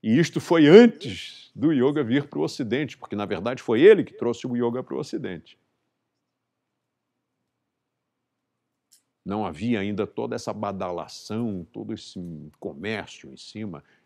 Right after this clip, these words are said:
que desvaloriza, que, que, que deturpa a filosofia. Ainda não existia. E ele já estava dizendo isso, porque as pessoas faziam aquelas posições assim, "Vamos meditar, então vamos."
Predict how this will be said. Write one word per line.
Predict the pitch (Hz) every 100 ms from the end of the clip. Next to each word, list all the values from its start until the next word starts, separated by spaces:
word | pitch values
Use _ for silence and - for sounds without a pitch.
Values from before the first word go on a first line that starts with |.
| _ -
que |
desvaloriza, | 69 95 85 90 87 82 82 117 90 85
que, | - - 87 80
que, | - 80
que | 71 87 78
deturpa | 78 101 - - 196 - - - 147 - _ _ _
a | -
filosofia. | - 92 85 82 80 - 85 - - _ _ _ _ _ _ _ _
Ainda | 127 120 120
não | 135 139
existia. | 135 151 - 113
E | 95
ele | 113
já | 90 101
estava | - 160 175
dizendo | 135 160 156 135
isso, | 104 - _ _ _ _
porque | - 113 120
as | 107
pessoas | - 110 - 120 123 -
faziam | 113 98 113
aquelas | 107 117 107
posições | - 110 85 - 104 85
assim, | 78 107
"Vamos | 107 98
meditar, | 104 92 87 110 120
então | 95 104 120
vamos." | 71 67 60 -